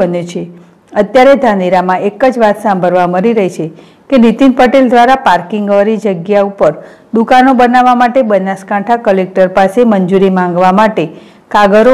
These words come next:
મૂક્યા છે. જો આ વાત સત્ય હોય તો ખૂબ જ શરમજનક કહેવાય અને જો પાર્કિંગવાળી જગ્યા ઉપર દુકાનો બની જાય તો વેપારીઓની મુશ્કેલીઓ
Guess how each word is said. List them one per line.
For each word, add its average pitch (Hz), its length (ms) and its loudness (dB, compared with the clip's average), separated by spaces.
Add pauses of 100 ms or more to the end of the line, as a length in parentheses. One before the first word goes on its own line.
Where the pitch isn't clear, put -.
મૂક્યા 185 380 -2
છે. 185 100 -4 (520)
જો 240 180 2 (180)
આ 240 120 4
વાત 247 200 2
સત્ય 196 400 -2
હોય 220 240 -2
તો 208 160 -4
ખૂબ 202 280 -4
જ 269 60 0 (120)
શરમજનક 196 760 0
કહેવાય 160 340 0 (440)
અને 233 180 4 (100)
જો 285 80 4 (140)
પાર્કિંગવાળી 202 720 0
જગ્યા 202 400 0
ઉપર 247 260 -2
દુકાનો 180 460 -2
બની 208 260 2
જાય 160 160 -2 (340)
તો 269 200 2
વેપારીઓની 247 580 2
મુશ્કેલીઓ 202 560 -4